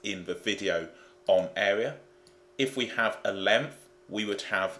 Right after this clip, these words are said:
if we were dealing with centimeters, centimeters to the power of one. We don't write the one, but this essentially is centimeters to the power one. It's a one-dimensional shape.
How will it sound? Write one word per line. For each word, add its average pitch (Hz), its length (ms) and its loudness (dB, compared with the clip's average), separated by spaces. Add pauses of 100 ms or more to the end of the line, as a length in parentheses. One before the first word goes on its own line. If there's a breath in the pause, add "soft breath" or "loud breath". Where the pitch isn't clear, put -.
(120)
if - 180 -14
we 76 120 -12
were - 160 -12
dealing 95 340 -4
with 82 100 -14
centimeters, 98 920 -2 (320 loud breath)
centimeters 98 1300 0 (220)
to - 140 -6
the 110 120 -2
power 92 520 -2 (180)
of 90 280 -2
one. 82 320 -14 (500 loud breath)
We 139 120 2
don't 147 340 6
write 92 240 0
the 87 80 -8
one, 92 380 4 (320)
but - 280 -2
this - 420 2
essentially - 680 -6 (100)
is - 120 -14
centimeters 82 840 -8 (120)
to - 100 -8
the 82 60 -6
power 85 240 -14
one. 80 160 -10 (260 loud breath)
It's - 220 -4
a 117 60 4
one-dimensional 113 1300 0
shape. - 360 -10